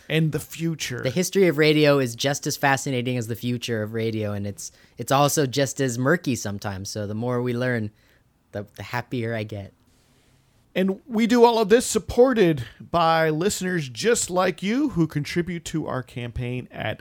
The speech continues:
Speaker 1: Patreon, at patreon dot com slash radio survivor. And right now, we're striving to do some work we think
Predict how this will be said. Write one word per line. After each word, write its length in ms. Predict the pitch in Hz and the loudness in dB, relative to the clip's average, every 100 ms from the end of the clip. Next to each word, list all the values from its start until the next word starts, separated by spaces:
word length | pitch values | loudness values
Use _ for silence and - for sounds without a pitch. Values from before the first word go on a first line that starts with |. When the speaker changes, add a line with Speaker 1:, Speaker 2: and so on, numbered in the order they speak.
| _ | _
Speaker 1:
Patreon, 720 | - 139 - 123 120 107 - - - - | -8 -6 -6 -6 -6 -6 -8 -14 -18 -12
at 160 | - | -8
patreon 460 | 135 135 127 123 120 | -4 -4 -4 -4 -4
dot 220 | 107 - | -6 -6
com 340 | - 131 131 - - - | -4 -2 -2 -6 -16 -16
slash 440 | - 127 131 - | -6 -4 -2 -2
radio 300 | 143 147 139 | -2 0 0
survivor. 480 | - 143 139 135 135 - - | -2 0 0 0 -4 -8 -4
And 160 | 170 | 2
right 220 | 214 262 | 4 4
now, 440 | 240 254 233 220 - - - | 2 0 2 2 0 -10 -2
we're 140 | 226 | 0
striving 600 | 277 - 208 226 240 220 185 | 0 -2 0 2 2 2 2
to 100 | 160 | 2
do 320 | 165 185 185 | 2 0 -2
some 300 | - 185 170 | -4 -2 0
work 260 | 196 - | -2 -2
we 160 | 143 220 | -6 -6
think 460 | - 190 190 175 | -4 -2 -2 -4